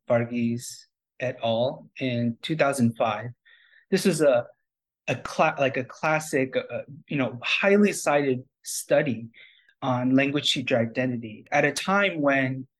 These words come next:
I think language teacher, teaching, teacher research wasn't as prevalent. I think most of the research was still on language learners.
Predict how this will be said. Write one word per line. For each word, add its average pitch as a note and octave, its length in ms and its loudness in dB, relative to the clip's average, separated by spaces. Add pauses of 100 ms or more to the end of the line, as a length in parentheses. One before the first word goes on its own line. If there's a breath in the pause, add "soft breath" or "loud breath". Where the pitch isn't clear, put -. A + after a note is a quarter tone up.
(240)
I D3 100 -4
think D#3 240 0
language D#3 480 0
teacher, C#3+ 640 -2
teaching, C#3 420 -4
teacher D3+ 320 -4
research D3+ 580 -2
wasn't C3 480 0
as A#2 380 -8
prevalent. D#3+ 560 0
I D3+ 60 2
think D#3+ 220 0 (300 soft breath)
most F#3+ 300 4
of E3+ 60 -8
the D3+ 160 2
research D3 400 -4
was C3 180 -4
still C3+ 300 0
on B2 280 -2
language B2+ 400 -2
learners. A#2 720 -2